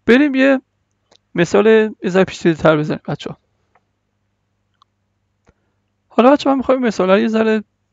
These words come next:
پیشرفته ترش کنم. بچه‌ها تو حساب‌های بانکی شما امکان برداشت و واریز دارید. من اگه بخوام این قابلیت رو اینجا داشته باشم چیکار بکنم؟ من که بیشتر از یه دونه فانکشن نمیتونم ریترن بکنم.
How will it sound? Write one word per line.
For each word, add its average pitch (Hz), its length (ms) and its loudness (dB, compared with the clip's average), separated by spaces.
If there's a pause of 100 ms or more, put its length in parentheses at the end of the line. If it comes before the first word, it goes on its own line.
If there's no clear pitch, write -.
(420)
پیشرفته 160 440 -2
ترش 139 240 -8
کنم. - 180 -20 (880)
بچه‌ها 214 200 4
تو 269 120 -2
حساب‌های 214 440 2
بانکی 180 440 -4
شما 185 220 -6
امکان 196 320 -4
برداشت 160 560 0
و 190 80 -2
واریز 151 300 -2
دارید. - 340 -14 (720)
من 190 80 6
اگه 233 100 4
بخوام 220 240 -2
این 214 80 -4
قابلیت 202 320 2
رو 226 60 -8
اینجا 196 160 -4
داشته 196 240 -4
باشم 226 220 -4
چیکار - 320 -2
بکنم؟ 147 360 -6
من 175 100 -4
که 214 120 -10
بیشتر 175 220 -6
از 151 220 -4
یه 151 120 0
دونه 156 220 -6
فانکشن 151 380 -6
نمیتونم 185 440 -6
ریترن - 300 -10
بکنم. - 340 -12